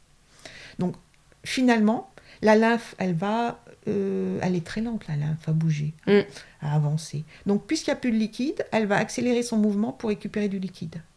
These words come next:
Speaker 2: Et combien de temps, hein, on fait en moyenne un jeûne sec ?
Speaker 1: Oh, euh, pas très longtemps, hein.
Speaker 2: Oui, parce que
Speaker 1: Euh,
Speaker 2: du
Speaker 1: je
Speaker 2: coup,
Speaker 1: sais plus, j'ai plus de souvenirs précisément
Speaker 2: Pas trois
Speaker 1: parce
Speaker 2: jours, non, je sais pas.
Speaker 1: Euh, ouais, je crois que c'est trois jours, parce qu'après, tu peux, tu peux, euh,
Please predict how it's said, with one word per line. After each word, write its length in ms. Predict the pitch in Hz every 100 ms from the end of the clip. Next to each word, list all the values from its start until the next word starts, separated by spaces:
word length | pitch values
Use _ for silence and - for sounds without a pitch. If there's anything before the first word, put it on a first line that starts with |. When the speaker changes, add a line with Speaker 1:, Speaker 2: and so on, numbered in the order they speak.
| _ _ - -
Speaker 2:
Et 140 | 196 190
combien 260 | - 240
de 60 | 233
temps, 260 | 180 202 208
hein, 120 | 165
on 160 | 165 165
fait 140 | 175
en 60 | 180
moyenne 260 | 156 160
un 100 | 165
jeûne 160 | 143 143
sec ? 520 | - 156 156 - - _ - - -
Speaker 1:
Oh, 40 |
euh, 300 | 190 180 170
pas 160 | 160 185
très 160 | -
longtemps, 300 | 190 170 156
hein. 180 | 156 151
Speaker 2:
Oui, 100 | 170
parce 140 | 165 156
que 60 |
Speaker 1:
Euh, 40 | 151
Speaker 2:
du 120 | 151
Speaker 1:
je 80 | 180
Speaker 2:
coup, 80 | 180
Speaker 1:
sais 200 | 156 202
plus, 400 | - 254 254 240
j'ai 220 | 220 208
plus 320 | 196 185 285
de 60 | 277
souvenirs 480 | - 247 240 247
précisément 400 | 240 214 - 214
Speaker 2:
Pas 80 | 226
trois 120 | 220 196
Speaker 1:
parce 80 |
Speaker 2:
jours, 200 | 190 240
non, 200 | 226 202
je 80 | 208
sais 160 | 190 185
pas. 120 | -
Speaker 1:
Euh, 600 | 208 208 202 202 202 214
ouais, 340 | 220 240 254 226
je 60 | 220
crois 180 | - 240
que 80 |
c'est 120 | - 247
trois 200 | - 220
jours, 240 | 214 247
parce 140 | 220
qu'après, 320 | - 196 - 226
tu 100 | -
peux, 160 | - 196 185 180
tu 120 | -
peux, 100 | - -
euh, 80 | 151